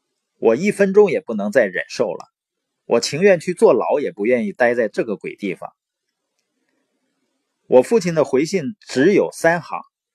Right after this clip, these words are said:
这三句话常常萦绕在我心中，并改变了我的一生。有两个人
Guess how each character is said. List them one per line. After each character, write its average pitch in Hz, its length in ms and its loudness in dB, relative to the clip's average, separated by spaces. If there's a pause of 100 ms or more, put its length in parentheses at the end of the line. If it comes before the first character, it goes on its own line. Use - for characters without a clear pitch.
(1200)
这 196 160 6
三 220 200 2
句 214 120 0
话 170 240 2
常 151 240 -6
常 170 180 -4
萦 139 220 -4
绕 151 160 2
在 117 160 -2
我 85 120 -6
心 113 260 -8
中， 113 220 -2 (360)
并 131 200 0
改 85 300 -6
变 143 240 2
了 95 160 -10
我 82 140 -6
的 87 100 -16
一 98 160 -8
生。 101 320 -10 (2750)
有 139 220 8
两 98 280 0
个 110 140 0
人 98 260 -2